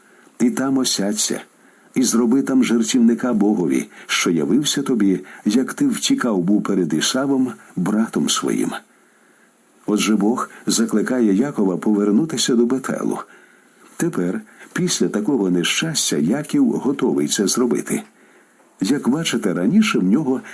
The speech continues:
не вистачало віри, щоб повернутися. Тепер він починає займати місце голови своєї сім'ї. Читаємо другий вірш. "І сказав Яків додому свого, до всіх, хто був із ним:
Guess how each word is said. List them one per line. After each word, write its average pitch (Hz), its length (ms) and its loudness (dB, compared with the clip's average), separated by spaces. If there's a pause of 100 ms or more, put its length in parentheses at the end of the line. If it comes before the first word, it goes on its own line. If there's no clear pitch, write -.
(100)
не 135 160 4
вистачало 147 640 -2
віри, 160 320 2
щоб - 340 -2
повернутися. 131 760 -2 (640)
Тепер 104 400 0
він 135 160 2
починає 117 600 2
займати 110 560 2
місце 120 440 2
голови 101 400 2
своєї 127 500 2
сім'ї. 110 440 2 (680)
Читаємо 90 480 -2
другий 98 300 2
вірш. - 400 -2 (1000)
"І 156 100 0
сказав 160 520 0
Яків 147 500 0
додому 127 480 2
свого, 113 540 0 (360)
до 131 180 2
всіх, 156 480 -2
хто - 200 -2
був 131 200 2
із 127 200 2
ним: 76 240 -2